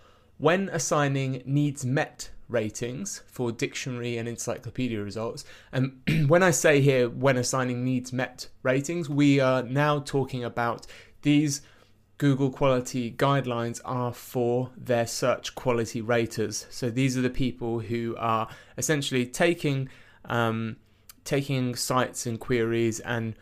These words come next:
manually kind of grading how well they match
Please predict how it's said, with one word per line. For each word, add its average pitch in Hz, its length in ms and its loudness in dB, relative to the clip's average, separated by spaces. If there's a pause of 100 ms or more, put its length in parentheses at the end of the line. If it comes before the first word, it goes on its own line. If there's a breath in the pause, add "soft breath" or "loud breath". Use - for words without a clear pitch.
(160 soft breath)
manually 120 800 2
kind 113 260 -6
of 107 200 -8
grading 120 640 0
how 117 340 -2
well 113 380 2
they 107 180 -4
match - 520 -6